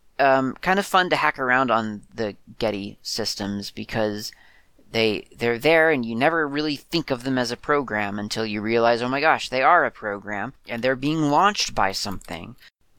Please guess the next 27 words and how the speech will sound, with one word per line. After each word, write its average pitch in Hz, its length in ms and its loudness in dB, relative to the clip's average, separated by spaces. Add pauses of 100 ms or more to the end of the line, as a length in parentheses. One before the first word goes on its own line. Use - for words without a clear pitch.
(100)
What 101 140 -8
are - 20 -6
they 131 120 -4
being 160 220 0
launched 185 460 2
by? - 300 -12 (320)
Well, 220 240 4
a - 20 0
lot 190 240 4
of 190 60 -2
that 160 200 4
early 135 400 -4
stuff 120 400 0
when 110 120 -8
you 113 100 -10
first 117 320 -8
bo-, 110 120 -8 (280)
b-, 117 160 -10
boot 127 300 -8
your 131 180 -4
computer, 117 640 -6 (300)
it's 127 380 -6
being 143 340 2
launched 120 480 -2
by 113 140 4
your 104 460 -4 (100)
init 165 300 0